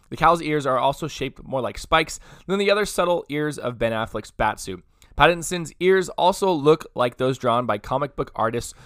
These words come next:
Norm Breyfogle. People online are guessing that the film takes place during Bruce's second year as Batman, judging from this less slick and rougher version of the Batsuit.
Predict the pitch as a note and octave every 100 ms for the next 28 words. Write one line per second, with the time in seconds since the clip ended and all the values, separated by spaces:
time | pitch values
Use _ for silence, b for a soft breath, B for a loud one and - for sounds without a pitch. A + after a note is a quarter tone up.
0 | B - A#2+ B2+ C3 B2+ - A2 A2 A2+
1 | - F#2+ F2+ - _ b b b b -
2 | G3 G#3+ F3+ - E3+ F#3 F3 F#3+ - D#3
3 | F3+ E3+ - E3+ - C#3 D#3+ D#3 - D3+
4 | - - D#3 C#3+ - C3+ C3 A#2+ C#3 C3+
5 | B2 - F3 F3 C#3+ B2+ A2 D3 D3 D3+
6 | D3 - b b b G3 G3 G3+ F#3 D3+
7 | C#3+ C3+ C3+ D3 - - - - D3+ D3
8 | - A#2+ A2+ A2+ A#2+ G#2 G#2+ G#2+ G#2 G2+
9 | G#2+ G2+ G#2